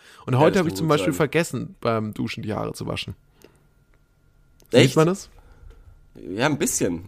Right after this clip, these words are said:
Speaker 2: Ein bisschen sieht man's.
Speaker 1: Ja.
Speaker 2: Siehst aus, als hättest du Sport gemacht.
Speaker 1: Ja, ich krieg schnell, ich krieg leicht fettende Haare.
Speaker 2: Ist aber auch was Gutes.
Speaker 1: Äh, wo-,
Speaker 2: Dann,
Speaker 1: warum
Speaker 2: weil
Speaker 1: das denn?
Speaker 2: Weil du ja d-, dir das quasi abgewöhnen kannst, wenn du jetzt qua-,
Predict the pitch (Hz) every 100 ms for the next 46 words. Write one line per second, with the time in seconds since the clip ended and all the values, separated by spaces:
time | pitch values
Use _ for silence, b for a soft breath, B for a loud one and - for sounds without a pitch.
0 | 104 107 - 226 190 196 104 85 - -
1 | 110 127 117 104 147 165 175 175 - 220
2 | 214 - - - - _ 139 151 - 202
3 | - - 175 180 180 - 135 - 175 -
4 | 139 175 - - 160 165 139 135 135 135
5 | 107 - - _ _ _ _ _ - -
6 | _ - 110 131 147 123 143 139 - 165
7 | - 69 - - _ _ - - B B
8 | B B 123 113 113 117 117 117 110 110
9 | 120 120 - 110 - _ _ _ 113 107
10 | 104 113 147 175 185 - - - 131 143
11 | 143 127 127 127 123 80 113 - 117 120
12 | - 123 110 104 - 110 98 98 - 113
13 | 131 - 117 113 117 - - 110